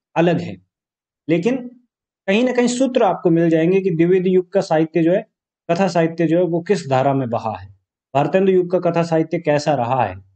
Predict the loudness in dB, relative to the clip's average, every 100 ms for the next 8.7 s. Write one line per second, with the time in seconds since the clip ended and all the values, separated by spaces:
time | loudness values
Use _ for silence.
0 | _ _ _ _ _ _ -6 -6 -2 -2
1 | 0 0 2 0 0 -4 -2 -4 -4 -6
2 | -6 -2 -2 0 0 0 0 0 -2 _
3 | _ _ _ -4 -2 0 0 0 -2 0
4 | 0 2 2 2 0 0 0 -4 _ _
5 | _ _ _ -4 -2 0 -2 -2 0 0
6 | -2 0 0 2 0 0 0 -2 -4 -8
7 | -14 -12 -2 -2 0 0 0 0 -4 -2
8 | -2 -2 0 0 0 0 0